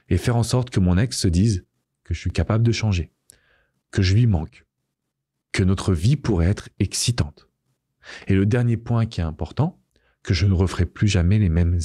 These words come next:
erreurs. À partir du moment où vous arrivez à passer par l'inconscient, à partir du moment où vous allez pouvoir développer des messages subtils,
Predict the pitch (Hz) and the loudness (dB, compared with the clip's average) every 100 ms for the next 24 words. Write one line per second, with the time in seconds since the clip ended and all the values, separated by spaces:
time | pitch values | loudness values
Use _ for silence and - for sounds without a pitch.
0 | 80 82 69 65 - _ _ _ _ _ | 0 0 -2 -10 -18 _ _ _ _ _
1 | _ - - - 101 156 123 180 143 139 | _ -20 -10 -6 -4 -4 -4 -2 0 0
2 | 135 147 113 101 101 107 110 110 120 98 | 0 0 0 0 0 2 2 2 0 0
3 | 104 - 110 - 80 76 82 90 - 107 | -2 -2 -2 -2 -2 0 2 2 0 0
4 | - - _ _ - - - 110 101 123 | -2 -6 _ _ -20 -20 -8 -4 -2 -2
5 | 143 127 123 135 117 107 101 104 107 104 | 0 0 2 0 2 2 2 0 0 2
6 | 98 98 110 98 110 117 101 92 90 - | 2 2 2 2 0 0 0 0 0 0
7 | 98 - - - 92 - 180 175 | 0 0 -2 -2 -2 -2 0 0